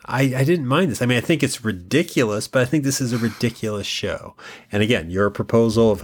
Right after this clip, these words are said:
what they should have done with the alternate reality without, uh, without Shannon Doherty and not Luke Perry, that would have been ideal. And that's,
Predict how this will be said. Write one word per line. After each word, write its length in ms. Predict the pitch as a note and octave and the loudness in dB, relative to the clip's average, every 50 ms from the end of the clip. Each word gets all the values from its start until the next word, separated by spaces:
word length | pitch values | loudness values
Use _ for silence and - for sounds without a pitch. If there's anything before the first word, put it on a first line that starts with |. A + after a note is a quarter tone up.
| A2+ G2 | -4 -4
what 100 | A2 G#2+ | -2 -2
they 80 | - | -2
should 220 | F#2+ - - D3+ C#3 | -2 -2 -2 0 0
have 120 | C3+ A#2 | 0 0
done 360 | A#2 A#2+ A2+ A2 G#2 G2 G#2 - - - - - - _ _ | 2 2 2 2 0 -2 -6 -10 -14 -20 -20 -20 -20 _ _
with 100 | - G#2 | -8 -2
the 80 | G2 G#2+ | 2 2
alternate 320 | G#2+ G2+ - - G#2+ G2 | 2 2 2 2 0 0
reality 500 | C#2+ G2 G2+ G2+ G2+ G2+ G#2 G#2 G2 G2 | 0 0 2 2 4 4 2 2 2 0
without, 380 | F#2+ F#2+ F#2 F#2 F#2 F#2 - - | 0 0 2 2 0 0 -2 -4
uh, 380 | - F#2+ F#2+ F#2 F2+ F2+ F2 G2+ - - - - | -6 -6 -4 -4 -4 -4 -6 -8 -10 -12 -14 -8
without 240 | - F#2 F#2 F2+ E2 | -4 -2 -2 -2 -2
Shannon 340 | - - A2 G2+ F#2+ F#2 F2+ | -2 -2 0 0 0 0 0
Doherty 400 | F#2 F#2+ F#2+ F#2+ F#2+ F#2 F#2 F2+ | 0 0 0 0 0 -2 -2 -4
and 80 | F2+ F2+ | -4 -4
not 220 | F#2 F2+ - F#2+ | -6 -6 -8 -10
Luke 160 | G2 F#2+ - | -12 -12 -10
Perry, 320 | - - F#2+ F#2+ F#2 F#2 - - - - - _ | -8 -6 -6 -6 -6 -8 -10 -16 -20 -20 -8 _
that 320 | - A#2+ B2 B2+ - - | -2 -2 0 -2 -4 -2
would 160 | B2+ A#2+ A2+ | -2 0 0
have 80 | G#2+ F#2+ | 0 -2
been 140 | G#2 G2 G2 | -2 -2 -2
ideal. 500 | F#2 F#2 F2+ F2+ F2+ E2 D2+ - - - _ _ - | -2 -4 -4 -6 -8 -10 -10 -12 -16 -20 _ _ -12
And 360 | F#2+ F#2 F2 F2 F2 F2+ F2+ | -10 -10 -10 -10 -12 -12 -6
that's, 280 | F#2 F#2 F2 - - | -6 -6 -6 -6 -8